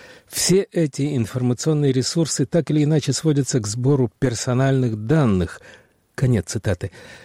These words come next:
По словам президента, необходимо лицензировать образовательную деятельность в интернете. Путин также высказался об интернете в целом. По мнению главы государства, цитата, «бессовестные люди используют этот ресурс исключительно для наживы,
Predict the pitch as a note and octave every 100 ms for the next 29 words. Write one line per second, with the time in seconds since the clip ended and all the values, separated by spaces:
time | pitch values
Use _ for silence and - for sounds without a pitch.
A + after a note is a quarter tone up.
0 | - - - E3+ D3 B2+ C3 A#2+ D3 C3
1 | A#2+ A2 - A#2+ D#3+ A#2+ B2 A#2 A2+ G2+
2 | B2+ D3+ D3 C#3 G#2+ G2 G2+ F#2 F#2+ F2+
3 | A2+ B2+ C3+ G#2+ - G2 - F2 E2+ -
4 | G#2 _ _ _ _ _ _ _ _ _
5 | - - - - - - G3 E3+ C3 C3+
6 | A2+ A2+ B2 A#2 A#2 - A2 G2 G2+ G#2+
7 | B2 A2+ G2+ - - - F#2+ E2 F2 -
8 | A2 A2+ G2 F#2+ G2+ G2 G2 - C#3+ D#3+
9 | - B2 - _ _ _ - A#2 B2 -
10 | - - - - - A#2+ D3 F#3 E3+ -
11 | D#3+ D3 D#3+ C#3+ C3+ - E3 C3 A#2 F#2
12 | F#2 F#2 - G2+ - F#2+ - A#2+ - A2
13 | C3+ E3 - D#3 D3 C3+ C3 G#2 A#2+ A#2+
14 | A#2 G2 G2+ F2 F#2